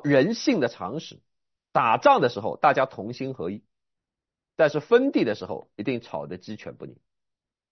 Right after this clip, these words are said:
所以可以共患难，是很难同享福的。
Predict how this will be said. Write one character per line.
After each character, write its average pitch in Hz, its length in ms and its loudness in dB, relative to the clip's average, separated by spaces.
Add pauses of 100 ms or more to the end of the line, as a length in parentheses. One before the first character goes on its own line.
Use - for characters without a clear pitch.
(2250)
所 165 160 4
以 160 40 2
可 160 300 4
以 151 300 0
共 170 200 2
患 143 220 -6
难， - 200 -10 (380)
是 - 140 -8
很 92 300 -4
难 117 180 -4
同 107 220 -8
享 - 220 -16
福 50 200 -20
的。 - 60 -20